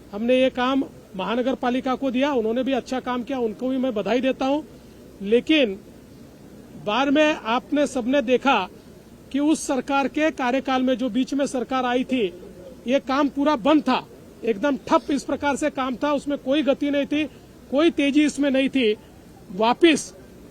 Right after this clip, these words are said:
दो हज़ार बाईस में हमारी सरकार आने के बाद शिंदे जी के नेतृत्व में हमारी सरकार ने जिस तेजी से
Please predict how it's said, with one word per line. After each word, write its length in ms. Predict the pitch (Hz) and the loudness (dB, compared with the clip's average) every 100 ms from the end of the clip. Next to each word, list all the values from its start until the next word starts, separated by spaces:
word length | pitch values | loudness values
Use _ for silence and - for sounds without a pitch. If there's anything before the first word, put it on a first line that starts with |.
| - | -18
दो 180 | 160 247 | 0 2
हज़ार 320 | 262 240 294 | 2 2 0
बाईस 400 | 233 240 269 - | 0 0 0 -2
में 120 | 285 294 | -2 0
हमारी 400 | 220 240 269 294 | 0 -2 -2 -2
सरकार 420 | 262 240 269 269 | -4 -4 -4 -2
आने 240 | 247 254 | -2 -2
के 140 | 254 262 | -2 -2
बाद 240 | 226 269 | -2 -4
शिंदे 340 | - 240 233 262 | -4 -4 -2 0
जी 140 | 254 | -2
के 160 | 254 269 | -4 0
नेतृत्व 420 | 233 233 320 320 | 2 4 2 4
में 220 | 294 208 - - - - - - - | 4 2 -2 -16 -20 -20 -20 -20 -12
हमारी 360 | 202 240 294 330 | -2 2 4 4
सरकार 440 | - 269 - 277 277 | 2 0 2 0 2
ने 180 | 294 262 | 0 0
जिस 300 | 180 339 - | 2 2 2
तेजी 360 | 302 269 330 | 0 4 4
से 240 | 302 269 | 4 2